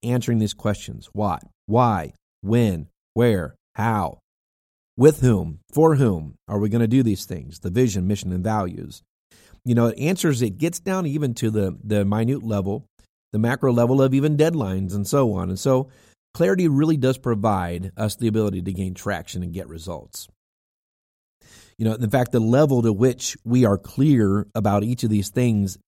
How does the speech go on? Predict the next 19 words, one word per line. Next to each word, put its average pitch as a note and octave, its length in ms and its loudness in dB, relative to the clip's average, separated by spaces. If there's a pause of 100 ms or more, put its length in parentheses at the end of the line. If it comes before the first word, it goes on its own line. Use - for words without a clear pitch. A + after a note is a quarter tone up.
(100)
is A2 200 0
the A2+ 100 2
level C#3 520 2
to C3 140 0
which G#2 300 -2
we A2+ 140 -2
can G2 160 -2
expect - 680 -6
what G#2 120 -2
I A2+ 80 0
call G2+ 260 0
sustainable G2 1080 -4 (420)
success, - 720 -6 (500)
success B2+ 440 -2
that B2 160 -6
can A#2+ 160 2
be A#2 100 2
repeated G#2+ 500 0
again G2+ 440 -2